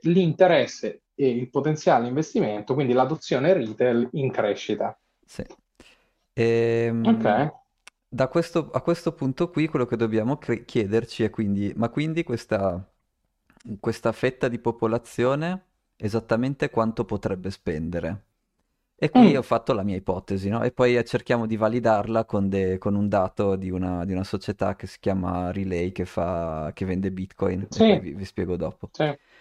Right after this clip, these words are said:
Speaker 2: Però sostanzialmente in Europa lo stipendio medio, ho cercato tipo ventisei mila euro all'anno.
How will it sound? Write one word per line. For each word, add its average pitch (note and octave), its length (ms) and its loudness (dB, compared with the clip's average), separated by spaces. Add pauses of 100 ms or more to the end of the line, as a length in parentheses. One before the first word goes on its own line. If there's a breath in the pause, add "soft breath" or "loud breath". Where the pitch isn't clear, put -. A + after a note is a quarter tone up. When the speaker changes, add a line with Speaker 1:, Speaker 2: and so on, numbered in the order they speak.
(160 soft breath)
Speaker 2:
Però C3 160 0
sostanzialmente B2 680 0
in A#2 80 0
Europa B2 380 2
lo A2 120 0
stipendio A2+ 540 0
medio, A2 440 0
ho F#2 380 -2
cercato G2 440 -4
tipo F#2+ 180 -4
ventisei G2 440 -2
mila F#2+ 340 0
euro G2+ 480 -2
all'anno. F#2+ 680 -4